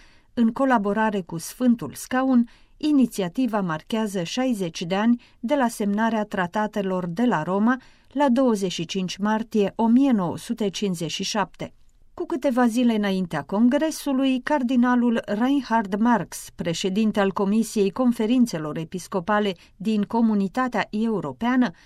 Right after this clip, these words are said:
a acordat un interviu părintelui Bernd Hagenkordt, colegul nostru de la redacția în limba germană.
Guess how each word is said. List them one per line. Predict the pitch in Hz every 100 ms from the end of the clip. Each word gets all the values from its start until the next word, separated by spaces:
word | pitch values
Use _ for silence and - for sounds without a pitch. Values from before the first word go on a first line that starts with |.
| - _
a | - 277
acordat | 240 220 196 190 175
un | 175
interviu | 165 160 175 180 190 240 277 254
părintelui | 165 175 175 165 170 165
Bernd | 156 185 180 170 - - -
Hagenkordt, | 190 208 240 240 269 269 - - -
colegul | - 339 208 165 151
nostru | 165 247 - - 233
de | 202 254
la | 247
redacția | 202 180 208 220 - 233 -
în | 247 226
limba | 185 175 175 175
germană. | 196 214 180 135 104